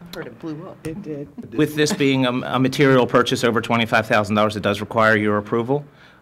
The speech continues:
Speaker 3: Uh, it is for a two thousand nineteen Ford Explorer X L T four-wheel drive to keep him safe in the winter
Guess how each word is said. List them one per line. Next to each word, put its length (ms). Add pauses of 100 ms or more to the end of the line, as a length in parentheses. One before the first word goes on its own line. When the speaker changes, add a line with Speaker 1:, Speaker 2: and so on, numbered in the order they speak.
Speaker 3:
Uh, 280
it 100
is 160
for 220
a 80
two 180
thousand 400
nineteen 400
Ford 280
Explorer 520
X 220
L 120
T 180
four-wheel 400
drive 320
to 40
keep 200
him 100
safe 300
in 80
the 40
winter 400